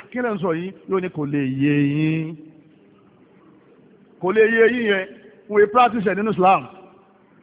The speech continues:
Kò lè yé wa báwo. <laughs> Kò lè yé yín, ẹ lè understand ẹ̀, kò sínú Islam.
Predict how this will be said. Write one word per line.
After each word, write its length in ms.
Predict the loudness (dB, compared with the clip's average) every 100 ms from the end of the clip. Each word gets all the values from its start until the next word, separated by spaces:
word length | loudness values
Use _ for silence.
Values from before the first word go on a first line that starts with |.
| _
Kò 60 | -2
lè 80 | 2
yé 60 | 4
wa 120 | 6
báwo. 240 | 6 4 2 -2 -16 -18
<laughs> 1800 | -14 -16 -16 _ _ _ _ _ _ _ _ _ _ _ _ _ _
Kò 60 | -6
lè 100 | -2 0 2
yé 100 | 2 0
yín, 120 | -4
ẹ 160 | -2 -2
lè 80 | 0
understand 420 | 0 2 0 0
ẹ̀, 160 | -4 -4
kò 120 | -6
sínú 180 | -6 -2
Islam. 320 | 0 0